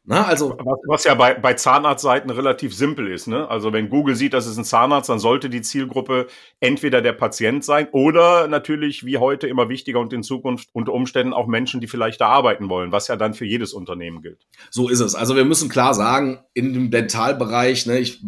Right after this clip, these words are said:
Speaker 1: sag das gerne immer mal so, ja, so, so, so ganz stumpf,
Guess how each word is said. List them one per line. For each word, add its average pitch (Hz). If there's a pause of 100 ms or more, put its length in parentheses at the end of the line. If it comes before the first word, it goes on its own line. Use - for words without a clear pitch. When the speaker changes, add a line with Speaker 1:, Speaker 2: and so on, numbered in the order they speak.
(160)
Speaker 1:
sag 117
das 107
gerne 120
immer 127
mal 117
so, 113 (1040)
ja, 120 (180)
so, 107
so, 120
so 120
ganz 127
stumpf, 151